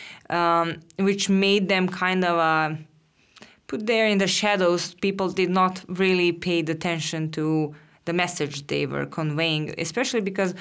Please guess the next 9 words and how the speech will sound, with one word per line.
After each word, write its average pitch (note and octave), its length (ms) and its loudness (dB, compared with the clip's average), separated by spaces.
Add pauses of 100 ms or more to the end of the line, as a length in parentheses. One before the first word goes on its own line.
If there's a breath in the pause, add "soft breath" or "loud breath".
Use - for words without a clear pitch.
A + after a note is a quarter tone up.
(300 loud breath)
I G3 140 0
think F#3+ 360 0
personally F3 560 0
that D#3 260 0 (640 loud breath)
Death F3+ 240 2
Stranding D#3 840 -2
was D#3+ 640 -2
a F3+ 80 -4
pioneer F#3 680 2